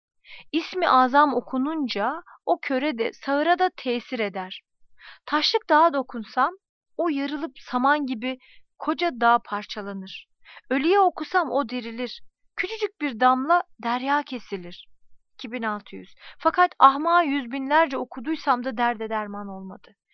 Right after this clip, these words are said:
Kaskatı bir taşa döndü. Mahsul alınması imkansız bir kumluk kesildi." Adam dedi ki,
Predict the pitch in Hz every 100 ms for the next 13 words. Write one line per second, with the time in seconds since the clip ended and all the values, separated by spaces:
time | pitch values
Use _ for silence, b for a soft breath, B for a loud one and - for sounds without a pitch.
0 | b - - - - 277 294 - 269 -
1 | 220 214 196 196 - B B 285 285 -
2 | 370 320 302 311 339 294 - 311 339 392
3 | 202 - - 214 233 - 247 - 202 190
4 | 202 - - _ - _ _ _ 254 277
5 | 330 233 220 311 - 196